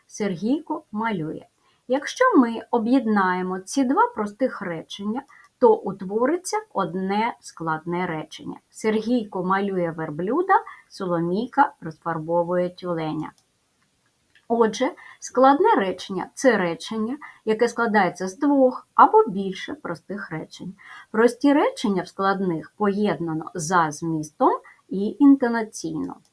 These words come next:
Між частинами складного речення потрібно ставити кому.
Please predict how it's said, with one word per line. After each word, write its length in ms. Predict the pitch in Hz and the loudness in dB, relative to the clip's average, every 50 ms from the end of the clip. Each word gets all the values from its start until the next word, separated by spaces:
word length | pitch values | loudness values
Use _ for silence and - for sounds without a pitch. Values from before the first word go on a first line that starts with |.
| _ _ _ _ _ _ _ - _ _ _ - - _ | _ _ _ _ _ _ _ -20 _ _ _ -20 -18 _
Між 260 | - 247 359 523 - - | 4 4 4 4 2 0
частинами 580 | - 349 - - - 330 349 403 392 349 269 | -2 -2 -2 2 4 4 6 6 6 6 4
складного 560 | - - - 208 202 196 233 262 277 226 214 | 2 2 -2 -2 0 2 2 2 2 2 2
речення 640 | 190 170 170 165 160 - - 208 208 240 302 381 381 - | -2 -2 -2 -6 -8 -10 -10 -8 -2 0 0 -2 0 -2
потрібно 640 | 226 202 - - 190 185 190 208 214 269 294 359 | -4 -4 -2 -2 -2 0 0 2 4 4 4 4
ставити 640 | 381 - _ - 175 160 165 170 175 190 190 - 214 | 2 -2 _ -4 -2 -2 -2 -2 -4 -8 -10 -10 -12
кому. 480 | 202 - - 214 190 165 147 156 151 | -12 -10 -6 -4 -2 -2 -2 -4 -8